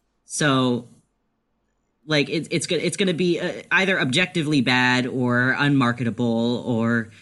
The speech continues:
shitty in some other way, but you're going to have fun making it, even if the end product isn't what it's supposed, or what it, isn't, isn't quality, as opposed to,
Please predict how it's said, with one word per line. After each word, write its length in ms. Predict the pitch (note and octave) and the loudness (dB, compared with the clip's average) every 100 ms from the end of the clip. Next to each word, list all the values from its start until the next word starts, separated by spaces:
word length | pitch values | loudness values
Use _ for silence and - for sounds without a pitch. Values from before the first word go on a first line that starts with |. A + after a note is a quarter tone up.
| _ | _
shitty 300 | - F#3+ E3 | -4 0 2
in 100 | D3+ C#3+ | 2 2
some 180 | C#3 | 2
other 200 | B2+ B2+ | 2 2
way, 280 | B2 B2 B2 | 2 2 2
but 280 | A#2+ C#3+ C3 | 0 0 0
you're 120 | E3+ | -2
going 300 | D#3+ D3+ D3 | 0 2 2
to 60 | C3 | 0
have 200 | B2+ B2 | -2 -4
fun 520 | - B2 G#2+ G#2 G#2 | -4 -2 0 2 2
making 360 | B2 A2+ F#2 G2 | 2 0 -4 -8
it, 220 | - - | -10 -4
even 220 | B2 A2+ | 0 0
if 80 | A2 | -2
the 140 | B2 | -4
end 240 | A2 A#2+ A2+ | 0 0 0
product 560 | A#2+ G#2+ G#2 F2 - - | -2 -4 -4 -6 -8 -6
isn't 580 | A#2+ G#2+ G#2 G2+ - - - | -6 -2 -2 -2 -6 -10 -14
what 260 | A2 A2+ | -4 -4
it's 140 | G2+ - | -2 -2
supposed, 520 | - G#2 A2+ G2 - - | -4 -2 -2 -2 -8 -10
or 180 | B2 B2+ | -6 -2
what 220 | D3+ E3+ | 0 0
it, 80 | D#3+ D3+ A#2+ D#3+ - - | 0 -2 -4 -4 -4 0
isn't, 220 | G3 G3 | 0 0
isn't 300 | F#3+ F3+ E3 | 0 0 -2
quality, 600 | - D3 A2 G#2+ - - - _ _ _ | -2 0 0 -2 -8 -14 -18 _ _ _
as 140 | D#3 C#3+ | -4 -4
opposed 480 | C3+ D#3+ D3 D3 - | 0 0 2 0 0
to, 440 | C#3 C3 B2 - | 2 2 2 -2